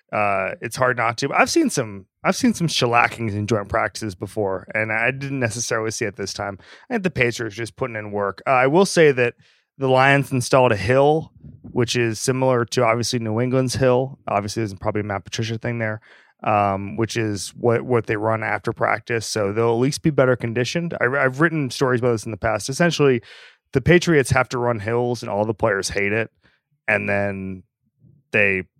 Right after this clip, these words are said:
come back from a twenty-five point deficit in the fourth quarter or something like that in the Super Bowl, and they say, uh, "Thank God we ran those hills." So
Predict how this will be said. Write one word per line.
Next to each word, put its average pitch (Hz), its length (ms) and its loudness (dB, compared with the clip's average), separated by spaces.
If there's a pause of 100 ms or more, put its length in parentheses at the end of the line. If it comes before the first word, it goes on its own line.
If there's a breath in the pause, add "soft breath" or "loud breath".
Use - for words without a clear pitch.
(360)
come 110 520 -4
back 98 320 2
from 104 180 -8
a 107 40 -8
twenty-five 110 440 -2
point 107 200 -6
deficit 104 340 -2
in 92 40 -14
the 90 60 -12
fourth 101 240 -4
quarter 95 320 -4
or 131 220 0
something 143 480 2
like 135 260 4
that 107 400 4
in 120 140 -6
the 104 60 -6
Super 113 280 -6
Bowl, 95 400 -4 (340 soft breath)
and 104 220 -2
they 98 100 -2
say, 92 440 -4
uh, 87 240 -4
"Thank 123 240 -4
God 147 240 4
we 127 60 0
ran 131 200 2
those 127 160 0
hills." 120 480 -2 (180)
So 95 340 -2